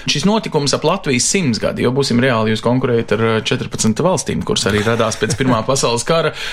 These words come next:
eh, Eiropā un citur. Eh, nu, proti, mēs jau neesam unikāli savā simtsgadē. Arī somi un lietuvieši un igauņi un daudz citi arī taču svin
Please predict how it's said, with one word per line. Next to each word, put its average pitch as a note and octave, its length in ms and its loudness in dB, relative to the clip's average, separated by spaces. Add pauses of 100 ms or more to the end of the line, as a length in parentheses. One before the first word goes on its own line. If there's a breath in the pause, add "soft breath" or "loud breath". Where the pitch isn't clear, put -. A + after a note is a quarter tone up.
eh, C3+ 60 2 (280)
Eiropā C#3 480 0
un C#3 120 0
citur. E3+ 440 0
Eh, C#3+ 320 2
nu, D3+ 200 0
proti, D3 760 0
mēs C#3+ 320 0
jau D3+ 80 2
neesam D#3 260 0
unikāli C3 460 2
savā A2+ 240 2
simtsgadē. A#2 560 2
Arī C3 160 0
somi G#3 540 0 (280 loud breath)
un D#3+ 140 2
lietuvieši F3+ 520 0
un E3 120 0
igauņi D#3 440 0
un D#3 80 0
daudz D#3+ 260 0
citi F#3 240 0
arī G3 260 2
taču - 220 -2
svin C3+ 400 2